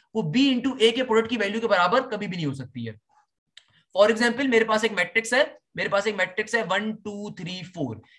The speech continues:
दूसरा मैट्रिक्स आ रहा है मेरे पास थ्री, वन, टू, फ़ोर, ये मैट्रिक्स ए है, ये मैट्रिक्स बी है। अगर आप एक दफा A into B को मल्टीप्लाई करवाएं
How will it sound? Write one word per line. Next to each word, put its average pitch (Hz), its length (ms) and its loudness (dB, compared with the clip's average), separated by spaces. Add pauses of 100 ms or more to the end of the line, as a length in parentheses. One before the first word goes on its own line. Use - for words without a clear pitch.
(160)
दूसरा 185 240 -4
मैट्रिक्स 220 340 0
आ 208 120 6
रहा 220 100 6
है 226 60 2
मेरे 214 140 2
पास 220 380 2 (340)
थ्री, 214 340 -4
वन, 202 360 -2
टू, 190 420 -10
फ़ोर, 147 320 -6 (600)
ये 214 140 6
मैट्रिक्स 214 520 0
ए 226 60 4
है, 269 220 6
ये 269 80 0
मैट्रिक्स 220 400 -2
बी 147 180 -4
है। 113 140 -6 (360)
अगर 220 180 4
आप 285 220 2
एक 254 240 0
दफा 254 440 0 (100)
A 233 60 2 (140)
into 240 240 -4
B 226 140 -2
को 240 100 -2
मल्टीप्लाई 233 460 2
करवाएं 233 340 0